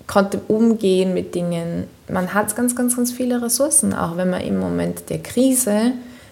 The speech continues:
nicht, das nicht sieht, keinen Zugriff darauf hat oder sich überhaupt nicht danach fühlt. Okay, das ist einmal eine der zentralen Haltungen, ähm, des Nichtwissens, nennt man das. Und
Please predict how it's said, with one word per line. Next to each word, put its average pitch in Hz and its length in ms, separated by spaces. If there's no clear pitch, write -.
nicht, 220 260
das 202 160
nicht 202 240
sieht, 240 400
keinen 170 260
Zugriff 240 400
darauf 190 360
hat 180 180
oder 180 140
sich - 260
überhaupt 170 380
nicht 160 180
danach 151 220
fühlt. - 440
Okay, - 220
das 202 220
ist 208 140
einmal 175 300
eine 175 480
der 156 180
zentralen 160 800
Haltungen, 160 760
ähm, 151 440
des 165 140
Nichtwissens, 160 760
nennt 160 180
man 156 120
das. 156 300
Und 175 640